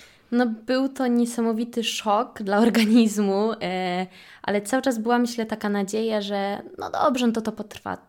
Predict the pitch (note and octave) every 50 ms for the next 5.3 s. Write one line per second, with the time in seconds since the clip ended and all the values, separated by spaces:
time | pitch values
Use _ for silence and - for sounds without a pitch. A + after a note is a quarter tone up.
0 | _ _ - F#3+ G3+ G#3+ A3 A3+ G3 F#3 F3 F3 E3 E3 E3 F#3 G3 G3 - A3
1 | G#3+ G3 G3 F#3+ F#3 F#3+ F3+ F3 F3 - - F3 F3 - - F#3 F#3 F3 - F#3+
2 | F#3+ F3+ F3 E3 E3 E3 E3+ - F3+ F3 E3+ - F#3 F3 F3 E3+ E3+ - - -
3 | E3 E3+ E3 - - - - - - _ C4+ C#4+ C4+ G#3 F#3 F#3 - - - -
4 | F#3 F3+ - G3 F#3 - F3 F3 - - - - - - - - A3+ C4+ C#4 C4
5 | A3+ - - E3 E3+ -